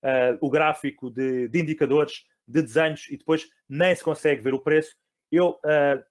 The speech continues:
sou mais apologista de uma análise mais simples, eh, com base na, em tendência. Portanto, todos sabemos que uma tendência ascendente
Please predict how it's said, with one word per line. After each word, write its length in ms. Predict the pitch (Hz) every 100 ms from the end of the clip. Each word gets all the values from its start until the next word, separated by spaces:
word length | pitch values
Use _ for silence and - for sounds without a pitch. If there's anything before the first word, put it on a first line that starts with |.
| _
sou 220 | - 175
mais 180 | 170 151
apologista 640 | 160 147 170 165 - 151
de 60 |
uma 180 | 147 160
análise 480 | 156 160 151 139 - _ _ _
mais 340 | 135 175 165
simples, 540 | - 220 214 214 - _ _ _
eh, 380 | 156 156 156 147
com 220 | 143 196
base 520 | 175 185 165 - 143 143
na, 640 | 147 151 147 143 135 -
em 100 | 160
tendência. 680 | 160 175 165 190 - 185 170 _ _
Portanto, 380 | - 180 160 - _ _ -
todos 200 | 190 -
sabemos 540 | 185 175 185 165 -
que 420 | - 175 165 156 _ _ _ _ _ _ _ _ _ _ _
uma 180 | 156 175
tendência 440 | 175 170 175 180
ascendente 680 | 165 - 165 180 160 - 110